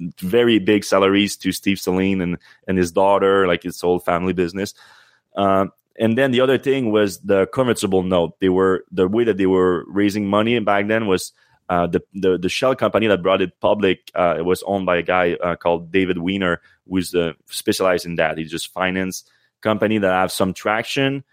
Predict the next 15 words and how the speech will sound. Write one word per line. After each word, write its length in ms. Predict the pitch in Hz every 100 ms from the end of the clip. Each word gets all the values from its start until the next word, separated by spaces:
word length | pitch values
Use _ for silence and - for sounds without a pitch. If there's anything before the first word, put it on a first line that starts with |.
| _ _ 98
uh, 260 | 90 90
bring 300 | 85 104 107
them 180 | 104 104
public 420 | - 101 104 104
to 160 | - 95
a 40 |
reverse 300 | 90 95 95
merger 320 | 98 92 98 95
with 120 | 90
a 40 |
shell 240 | - 104 107
company 320 | 113 110 117
that 140 | 107
he 100 | 104
owns, 380 | 104 127 135